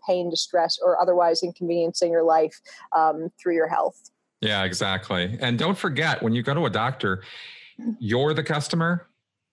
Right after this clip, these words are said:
Speaker 2: you know, you're the
Speaker 1: Yeah.
Speaker 2: one paying for this
Speaker 1: <laughs>
Speaker 2: service. So
Speaker 1: Yeah.
Speaker 2: it's okay to, you know, ask a lot of
Speaker 1: Yeah.
Speaker 2: questions and, and be,
Speaker 1: Yeah.
Speaker 2: get yourself informed of what's going
Speaker 1: Yeah,
Speaker 2: on.
Speaker 1: and, and I'm, and I'm not saying to ask for a certain drug,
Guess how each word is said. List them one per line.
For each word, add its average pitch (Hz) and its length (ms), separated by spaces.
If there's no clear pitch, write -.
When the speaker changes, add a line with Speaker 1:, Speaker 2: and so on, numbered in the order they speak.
Speaker 2:
you 123 80
know, 123 160
you're 120 260
the 160 60
Speaker 1:
Yeah. 147 60
Speaker 2:
one 151 180
paying 147 340
for 143 140
this 131 160
Speaker 1:
<laughs> - 80
Speaker 2:
service. 147 560
So 120 500
Speaker 1:
Yeah. 180 140
Speaker 2:
it's 120 160
okay 135 420
to, 107 560
you 117 80
know, 101 160
ask 107 300
a - 20
lot 107 100
of 98 80
Speaker 1:
Yeah. - 40
Speaker 2:
questions 101 480
and, 98 240
and 98 200
be, 113 100
Speaker 1:
Yeah. 110 180
Speaker 2:
get 143 260
yourself 127 540
informed 104 600
of 87 100
what's 92 180
going - 200
Speaker 1:
Yeah, - 40
Speaker 2:
on. 208 220
Speaker 1:
and, 208 100
and 233 100
I'm, 233 80
and 247 100
I'm 247 80
not 339 200
saying 285 220
to 269 140
ask 233 420
for 226 120
a 220 60
certain 233 320
drug, 220 380